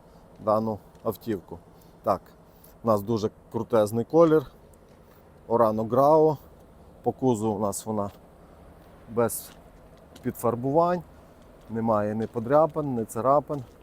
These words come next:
Дуже гарно збережений стан. Ми бачимо розпашоночку, камеру заднього огляду, форкоп, партроник. Гляньте стан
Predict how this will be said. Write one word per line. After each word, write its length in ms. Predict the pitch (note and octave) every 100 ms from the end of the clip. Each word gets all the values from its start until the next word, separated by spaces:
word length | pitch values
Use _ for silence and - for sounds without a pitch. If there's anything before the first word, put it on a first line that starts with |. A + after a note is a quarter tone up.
| - - - - - - -
Дуже 300 | G2+ G2+ G#2+
гарно 360 | A#2+ C3+ C3
збережений 540 | B2+ G2+ G#2 A2 G2+ G#2+
стан. 300 | - G2+ E2+ - -
Ми 60 | A2+
бачимо 420 | A2 G2 G2 G2+
розпашоночку, 840 | G#2 - - E3+ F3 E3+ - D3+ - - - - -
камеру 320 | A2+ A2 G#2+
заднього 400 | G#2 G#2+ A2 C3+
огляду, 460 | E3+ D#3 D#3+ C#3 B2 - - - - -
форкоп, 500 | - A#2 - D3 E3+ - - - - - - - - - - - - -
партроник. 580 | A#2+ A2+ B2+ D3 E3+ D3+ - - - - - - - - - - - - - - - - - - - - - - - - - - - - - - - - - - - - - - - - - - - G2+
Гляньте 420 | G#2+ B2 G#2+ A2
стан 400 | - - A#2 G2